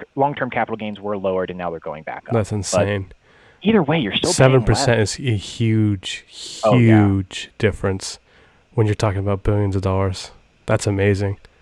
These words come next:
Speaker 1: Mm-hmm. It is,
Speaker 2: Seven percent,
Speaker 1: and
Speaker 2: that's insane.
Speaker 1: Yeah.
Speaker 2: But that's another, that's another, don't
Speaker 1: That's
Speaker 2: know, I'm,
Speaker 1: another
Speaker 2: I'm not gonna go down that
Speaker 1: conversation. <laughs>
Speaker 2: rabbit hole right now, but Jesus. Um, but yeah, uh, Matt,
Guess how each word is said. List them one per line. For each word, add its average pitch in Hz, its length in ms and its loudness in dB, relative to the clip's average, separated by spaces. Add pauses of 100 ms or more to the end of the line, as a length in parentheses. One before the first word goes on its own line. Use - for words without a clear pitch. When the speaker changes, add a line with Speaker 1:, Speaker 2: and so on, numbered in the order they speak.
(320)
Speaker 1:
Mm-hmm. 113 220 -12
It 113 120 -14
is, - 60 -16
Speaker 2:
Seven 127 320 6
percent, 107 220 -4
Speaker 1:
and 127 80 0
Speaker 2:
that's - 160 -4
insane. 101 420 -10 (640)
Speaker 1:
Yeah. - 120 -2
Speaker 2:
But 117 320 2
that's 143 260 4
another, 120 460 6 (120)
that's 120 240 -2
another, 110 480 2 (540)
don't 117 140 4
Speaker 1:
That's 120 80 4
Speaker 2:
know, 120 60 4
I'm, 131 100 4
Speaker 1:
another 131 100 6
Speaker 2:
I'm 127 100 6
not 127 100 8
gonna 120 140 4
go 117 80 4
down 110 200 2
that 113 80 4
Speaker 1:
conversation. 107 60 2
<laughs> - 20 0
Speaker 2:
rabbit 107 200 4
hole 104 160 2
right 110 140 2
now, 107 220 2
but 113 160 -4
Jesus. 101 600 -4 (540)
Um, 113 500 0
but 175 120 2
yeah, 190 260 8 (100)
uh, 120 160 -2 (200)
Matt, 147 300 4